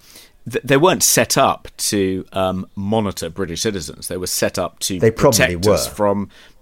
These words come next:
Speaker 1: bad actors, you know,
Speaker 2: Yeah, that was
Speaker 1: um,
Speaker 2: the cover
Speaker 1: in
Speaker 2: story,
Speaker 1: cyberspace.
Speaker 2: Toes.
Speaker 1: But I, I'm, I'm sure that some people joined in good faith and with the best of intentions. Um,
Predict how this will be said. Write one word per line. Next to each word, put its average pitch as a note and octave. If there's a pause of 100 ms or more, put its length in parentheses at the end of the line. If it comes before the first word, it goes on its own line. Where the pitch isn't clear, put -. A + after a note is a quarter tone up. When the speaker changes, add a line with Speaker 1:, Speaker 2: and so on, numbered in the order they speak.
Speaker 1:
bad A2
actors, -
you G2
know, E2+ (160)
Speaker 2:
Yeah, E3
that F#3
was D3
Speaker 1:
um, -
Speaker 2:
the D3+
cover C#3+
Speaker 1:
in G2+
Speaker 2:
story, A2+
Speaker 1:
cyberspace. D#2
Speaker 2:
Toes. - (140)
Speaker 1:
But B2
I, C#3
I'm, D3
I'm C#3+
sure F#3+
that -
some D3
people G2+ (380)
joined G#2+ (100)
in F#2
good F#2
faith -
and F#2 (140)
with G2
the -
best G2
of E2+
intentions. F2+ (360)
Um, G2